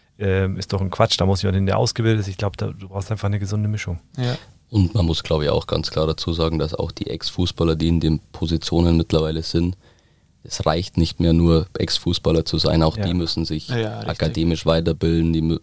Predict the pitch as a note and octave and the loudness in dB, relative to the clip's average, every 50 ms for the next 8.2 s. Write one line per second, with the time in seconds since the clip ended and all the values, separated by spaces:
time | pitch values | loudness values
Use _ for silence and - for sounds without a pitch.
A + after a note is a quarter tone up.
0 | _ - F#2+ E2 D#2+ E2 E2+ E2+ E2 - - E2+ F2 F2 - - F#2 E2+ E2 E2 | _ -2 2 2 2 2 2 -2 -2 0 0 0 0 -2 0 0 0 2 2 0
1 | - - - F2+ D#2 D#2+ E2 D#2 D2+ D#2+ E2 - - E2+ E2 E2+ D#2 E2 E2 D#2+ | -2 -2 -2 -2 0 2 2 2 2 0 -2 -2 -2 2 2 4 4 4 4 2
2 | D#2 C#2 D#2+ E2+ E2 F#2 E2+ E2 D#2+ - - E2+ E2 D#2 - - E2 E2 E2 - | 2 2 2 2 2 2 0 0 -2 0 0 2 0 2 2 0 0 0 -2 -2
3 | - E2+ E2+ F2 - - E2 D#2+ - D#2 D2 D#2+ - - F#2 E2+ F2 E2+ D#2+ D#2+ | 0 2 2 2 2 2 0 2 4 4 2 2 2 2 2 4 4 4 2 0
4 | D2+ E2 E2 D#2+ - - - _ _ _ _ _ _ - - D#2+ - - - E2 | 0 -2 -2 -2 -4 -10 -20 _ _ _ _ _ _ -4 -4 -4 -4 -2 0 0
5 | E2 E2 E2 E2 E2 E2 - - _ _ - - _ _ _ _ _ _ _ _ | 2 2 2 0 0 -2 -4 -8 _ _ -20 -20 _ _ _ _ _ _ _ _
6 | - D#2+ D#2+ - - - - - - D2+ D#2 D#2+ D#2 - - E2 D#2+ E2 E2 D#2+ | -2 -2 -2 -2 -6 -14 -18 -4 0 0 0 0 -2 -4 -4 -4 -4 -4 -4 -4
7 | - - - D#2 E2 E2 - F2 E2 D#2+ - D#2 D#2 - E2+ E2 - - E2 D#2+ | -6 -4 -2 -2 -2 0 0 0 2 2 2 2 2 2 0 0 2 0 0 0
8 | D#2+ D#2+ D#2 - | 0 -2 -6 -6